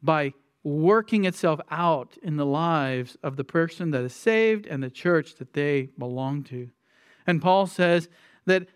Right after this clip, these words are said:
"I am continually remembering without ceasing your work of faith." All of these Christians were serving together. They were unified. They were loving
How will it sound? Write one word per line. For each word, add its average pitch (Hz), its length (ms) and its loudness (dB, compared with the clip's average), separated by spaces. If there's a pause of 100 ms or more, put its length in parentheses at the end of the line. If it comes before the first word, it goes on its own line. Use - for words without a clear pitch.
(180)
"I 208 300 2
am 196 160 -2
continually 220 760 2
remembering 170 840 4
without 226 360 4
ceasing 208 600 0
your 151 160 2
work 160 560 0
of 147 160 -10
faith." 170 520 -10 (520)
All 202 240 4
of 202 100 4
these 170 240 -2
Christians 170 640 -4 (220)
were 160 100 2
serving 196 600 0
together. 160 520 -4 (280)
They 202 120 4
were 202 120 4
unified. 190 800 0 (200)
They 196 100 4
were 202 140 2
loving 196 560 0